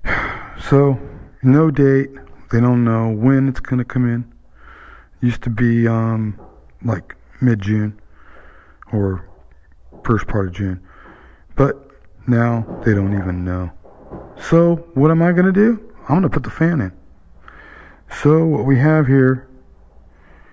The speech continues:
is, you know, me sharing you my little jerry rig. And,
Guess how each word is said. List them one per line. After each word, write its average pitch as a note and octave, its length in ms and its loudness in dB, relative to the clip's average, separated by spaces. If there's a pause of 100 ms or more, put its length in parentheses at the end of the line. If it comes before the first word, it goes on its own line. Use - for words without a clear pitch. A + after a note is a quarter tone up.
(360)
is, B2+ 500 2 (440)
you D3 100 4
know, B2 120 4
me E3 160 4
sharing C#3+ 420 2
you C3 360 2
my B2+ 280 -2
little B2+ 280 2
jerry A2+ 380 2
rig. G2 360 -4 (720)
And, A2+ 460 0